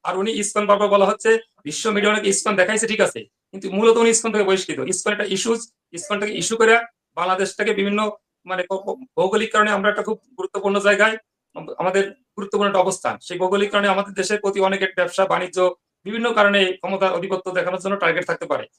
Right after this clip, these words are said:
সেটাকে ইস্যু করে আমাদের দেশটাকে অস্থিতিশীল করার জন্য ওনাকে কোনো পক্ষ মাঠে নামাইছে।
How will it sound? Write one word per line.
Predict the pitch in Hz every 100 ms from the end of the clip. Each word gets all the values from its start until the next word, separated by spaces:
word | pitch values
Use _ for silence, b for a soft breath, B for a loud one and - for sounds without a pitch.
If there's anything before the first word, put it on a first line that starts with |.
| _ -
সেটাকে | 196 208 208
ইস্যু | 190 214
করে | 220
আমাদের | 202 196
দেশটাকে | 185 - 208
অস্থিতিশীল | 185 202 202 214
করার | 185 196
জন্য | 214 269 277 _ _
ওনাকে | 180 185 202 196 - - _
কোনো | 185 196
পক্ষ | 185 185
মাঠে | 208 165 185
নামাইছে। | 202 202 262